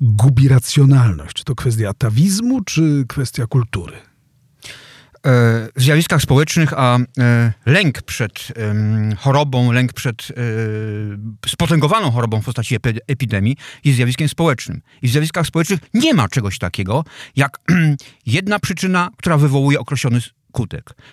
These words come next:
Speaker 2: To, e, proponują populiści. Trump zamknie, e, granicę,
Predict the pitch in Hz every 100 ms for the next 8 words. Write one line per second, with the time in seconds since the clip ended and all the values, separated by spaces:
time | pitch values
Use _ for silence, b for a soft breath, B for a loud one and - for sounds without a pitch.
0 | b 202 220 208 - 160 156 156 156 160
1 | 160 160 160 143 147 139 107 - 95 -
2 | - 170 180 160 175 - 196 196 - 165
3 | 165 160 160 175 - 185